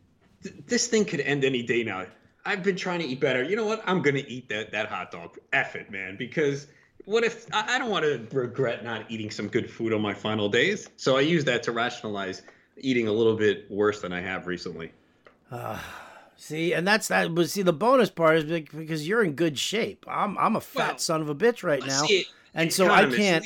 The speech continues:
Speaker 2: I,
Speaker 1: misleading.
Speaker 2: I can't
Speaker 1: That's
Speaker 2: justify
Speaker 1: misleading,
Speaker 2: it.
Speaker 1: though. See, everyone thinks because I'm slim that, "Oh, yeah, everything's great." I had high cholesterol for, like, five straight years.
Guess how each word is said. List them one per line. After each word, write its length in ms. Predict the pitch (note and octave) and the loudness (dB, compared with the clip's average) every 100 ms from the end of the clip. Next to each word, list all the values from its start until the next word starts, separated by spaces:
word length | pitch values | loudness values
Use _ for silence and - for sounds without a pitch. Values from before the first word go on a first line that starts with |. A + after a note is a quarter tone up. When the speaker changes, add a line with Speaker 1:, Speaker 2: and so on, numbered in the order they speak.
| - | 0
Speaker 2:
I, 60 | |
Speaker 1:
misleading. 240 | F3 - F3+ | -2 -2 -2
Speaker 2:
I 80 | |
can't 260 | G3+ - F3 | 0 2 0
Speaker 1:
That's 140 | F#3+ | 2
Speaker 2:
justify 200 | F#3+ F#3+ | 2 2
Speaker 1:
misleading, 420 | D#3 - A#3 F3+ C3 | 0 -2 0 0 -2
Speaker 2:
it. 60 | |
Speaker 1:
though. 160 | G2 E2 - _ _ _ | -6 -10 -16 _ _ _
See, 200 | - C4 | -2 2
everyone 340 | C4+ E4+ D#4+ | 2 0 -4
thinks 240 | G3 G#3+ - | -2 -4 -2
because 380 | F3 E3+ F3 D3+ | -8 -4 -4 -2
I'm 140 | D3 | -6
slim 480 | C#3 - C#3 E3+ G#2+ | -6 -6 -4 -4 -2
that, 160 | A2 | -2
"Oh, 200 | C#3+ F3 | 0 0
yeah, 180 | A#2+ B2+ | 2 2
everything's 500 | G#2+ A#2 B2+ A#2+ G#2+ | 2 -2 -4 -8 -10
great." 380 | - B2+ A#2+ D#2+ - _ - | -2 0 0 -4 -18 _ -2
I 100 | G#3 | -2
had 240 | B3 A#3 | -2 -8
high 220 | E3+ F#3 | -8 -10
cholesterol 580 | F3+ B2 F3+ - A#2 G2+ | -10 -12 -12 -10 -8 -8
for, 120 | - | -8
like, 260 | G2+ G2 - | -8 -8 -6
five 260 | C#3+ D#3 | -4 -4
straight 300 | D3 C3 A2 | -4 -4 -4
years. 460 | A2+ C#3 - - - | 0 -2 -2 -10 -20